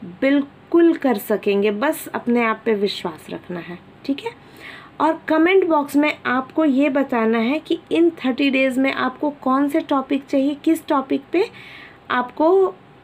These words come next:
उम, help चाहिए मुझसे। और वो topic at least fifty student, अ, मतलब कहते हैं कि हाँ मुझे, मतलब उसका होना चाहिए कि हाँ कुछ student बोल रहे हैं, ऐसा नहीं कि सिर्फ एक दो student बोले तो फिर मैं उस पर video बना दूँ।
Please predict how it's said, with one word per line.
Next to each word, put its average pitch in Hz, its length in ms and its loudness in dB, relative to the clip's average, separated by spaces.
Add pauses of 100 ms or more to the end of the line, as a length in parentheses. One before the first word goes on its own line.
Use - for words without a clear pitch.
(100)
उम, 240 500 2
help 247 340 0
चाहिए 240 300 2
मुझसे। 269 480 0 (520)
और 320 180 2
वो 311 160 4
topic 330 460 0 (220)
at 277 80 -4
least 330 360 2
fifty 311 380 -2
student, 277 500 0
अ, - 360 -4 (460)
मतलब 226 880 0
कहते 220 300 -2
हैं 247 120 2
कि 254 140 0
हाँ 214 260 0
मुझे, 220 300 0 (400)
मतलब 381 300 0 (140)
उसका 302 280 -2
होना 320 380 2
चाहिए 294 200 0
कि 277 100 0
हाँ 277 160 0
कुछ 330 300 -2
student 294 420 0
बोल 240 360 2
रहे 220 200 0
हैं, 233 100 0
ऐसा 247 260 -2
नहीं 285 160 0
कि 311 100 0
सिर्फ 285 280 -2
एक 247 300 -2
दो 262 180 2
student 247 420 -2
बोले 233 240 2
तो 240 160 -2
फिर 226 220 0
मैं 226 120 2
उस 214 120 -2
पर 220 100 0
video 196 340 2
बना 175 260 -4
दूँ। 254 420 -10